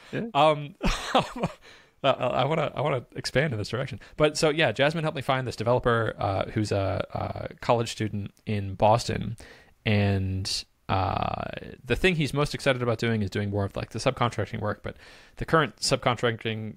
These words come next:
Speaker 2: contract that I have has stalled. They're trying to have more conversations before they sign it. So, uh, in the meantime,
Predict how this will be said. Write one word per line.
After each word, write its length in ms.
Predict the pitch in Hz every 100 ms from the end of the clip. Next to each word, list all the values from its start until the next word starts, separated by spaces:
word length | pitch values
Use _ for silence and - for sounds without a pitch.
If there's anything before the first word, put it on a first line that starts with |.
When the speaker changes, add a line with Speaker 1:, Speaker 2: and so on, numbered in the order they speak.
| _
Speaker 2:
contract 320 | - 113 113 -
that 80 |
I 60 | 110
have 500 | 127 127 110 98 - _ 87 - -
has 340 | 131 117 - -
stalled. 460 | 139 - 123 120 104
They're 240 | 107 101 - 117
trying 140 | 117
to 60 | 110
have 100 | 104
more 100 | 104
conversations 480 | 104 101 104 92 104
before 180 | 107 110
they 60 |
sign 240 | - 113 113
it. 140 | -
So, 280 | 104 98 98
uh, 280 | - 98 -
in 60 | 107
the 60 | 104
meantime, 540 | 104 104 101 98 104